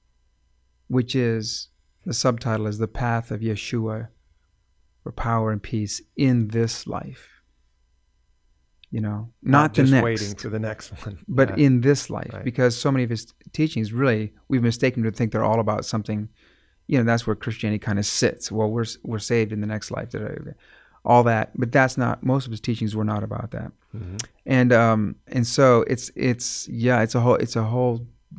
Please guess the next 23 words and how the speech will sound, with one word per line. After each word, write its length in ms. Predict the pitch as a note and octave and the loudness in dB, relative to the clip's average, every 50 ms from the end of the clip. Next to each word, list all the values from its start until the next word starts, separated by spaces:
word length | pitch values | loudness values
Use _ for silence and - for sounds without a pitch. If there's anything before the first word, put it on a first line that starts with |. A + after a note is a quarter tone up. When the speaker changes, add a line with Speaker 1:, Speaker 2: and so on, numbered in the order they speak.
| C#3+ C3+ | -16 -8
Speaker 1:
different 380 | A#2 B2 A#2 - A#2+ G2+ - - _ _ _ _ _ _ _ _ _ _ | -6 -6 -4 -2 -4 -4 -4 -8 _ _ _ _ _ _ _ _ _ _
way 380 | - C3+ B2 B2 B2 B2 A#2+ A2+ | -2 0 2 2 2 2 2 0
to 60 | A2 | 0
look 220 | A2+ A#2 A#2 - | 0 -2 -2 -2
at 60 | A#2+ | -4
his 140 | A2+ A2 - | -6 -6 -8
teachings 560 | - - C3+ B2+ A#2+ - A#2 A#2 A2+ A2+ - - _ _ _ _ - | -6 -4 -4 -4 -2 -2 -2 -2 -2 -4 -6 -12 _ _ _ _ 0
in 80 | - C3 | 2 4
a 60 | B2 | 4
very, 220 | B2 C#3 D3 D3 | 6 6 4 6
very 120 | C3+ B2+ A#2+ | 4 4 2
powerful 400 | - B2+ B2+ C3 D3 - - A#2 | 2 0 -2 0 -2 -2 -2 -2
way. 120 | A2+ A2+ | -2 0
That, 240 | A2 A#2+ - - - - - _ _ _ _ _ - | 0 -2 -2 -4 -8 -18 -20 _ _ _ _ _ 0
and 120 | C#3 C#3+ | 2 4
actually, 420 | C#3+ D#3 G3 G3 - E3+ D#3 D3 C3 | 4 4 2 2 2 2 4 4 2
this 400 | B2+ B2 D3+ F#3 G3 - - - | 2 2 2 2 2 0 -4 -10
particular 800 | _ _ - - - D#3 D3+ - D#3 D3+ D3+ D3+ D3+ D3 - | _ _ -12 -4 -4 -4 -2 0 0 2 2 2 2 0 -2
book 380 | - - B2 - C#3+ C#3 - - | -4 -8 -6 -4 -6 -4 -2 -2
I'm 340 | C3+ C3+ B2+ B2+ B2 A#2+ - | -2 -2 -2 -2 -4 -4 -4
writing 440 | - - B2 B2 B2+ C#3 C3+ C3+ | -2 -2 0 0 0 0 -2 -2
is 280 | - - B2+ C#3 C#3+ C#3+ | -2 -2 -2 -2 -2 -4
for 640 | - - - B2+ B2+ B2+ C3 B2+ B2+ B2+ A#2+ - | -8 -8 -4 -2 0 0 2 2 2 0 0 -4